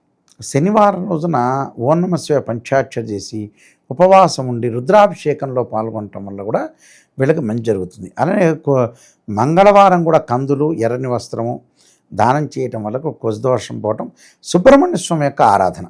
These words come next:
తత్పురుషాయుధి మహాసేనాయుధిమే తన్నో షణ్ముఖ ప్రచోదయాత్ అని సుబ్రహ్మణ్య స్వామి యొక్క ఆరాధన చేయటం వల్ల కూడా మంచి సుఫలితాలు జరిగే అవకాశం ఖచ్చితంగా ఉంటుంది. అయితే ఇలాంటి పరిహారాలన్నీ కూడా చేయాలి.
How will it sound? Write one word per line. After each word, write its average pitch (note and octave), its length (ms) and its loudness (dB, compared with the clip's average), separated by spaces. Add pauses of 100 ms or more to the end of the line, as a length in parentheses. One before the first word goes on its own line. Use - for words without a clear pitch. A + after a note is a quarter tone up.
(800)
తత్పురుషాయుధి F3 840 2
మహాసేనాయుధిమే C#3 1080 0 (380)
తన్నో A#3 340 8
షణ్ముఖ F#3+ 300 0 (120)
ప్రచోదయాత్ D#3 560 2
అని F3 120 -4
సుబ్రహ్మణ్య D#3 460 -6
స్వామి C#3 160 -10
యొక్క B2+ 160 -8
ఆరాధన B2 520 -2
చేయటం G#2+ 200 -12
వల్ల A2 100 -10
కూడా - 180 -8 (460)
మంచి C3+ 240 -4
సుఫలితాలు A#2 460 -4
జరిగే F#2+ 200 -6
అవకాశం F#2 460 -12
ఖచ్చితంగా D#2+ 360 -18
ఉంటుంది. - 320 -20 (640)
అయితే G#3+ 240 -4
ఇలాంటి F#3 440 2
పరిహారాలన్నీ F3 760 2
కూడా F3 180 -2 (140)
చేయాలి. C3 340 0